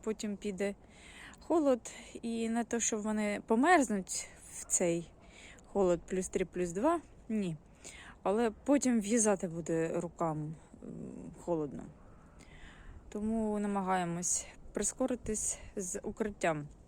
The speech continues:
Виноград у нас теж, він... Бачите, старий, і ми його вкриваємо. Ну, вкриваємо таким методом. У нас дуги, ставимо, зв'язуємо його і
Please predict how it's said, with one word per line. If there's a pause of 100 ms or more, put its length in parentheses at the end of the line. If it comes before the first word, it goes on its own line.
(500)
Виноград
у
нас
теж,
він... (1400)
Бачите,
старий, (400)
і
ми
його (800)
вкриваємо. (1300)
Ну,
вкриваємо
таким
методом. (540)
У
нас
дуги, (960)
ставимо, (300)
зв'язуємо
його
і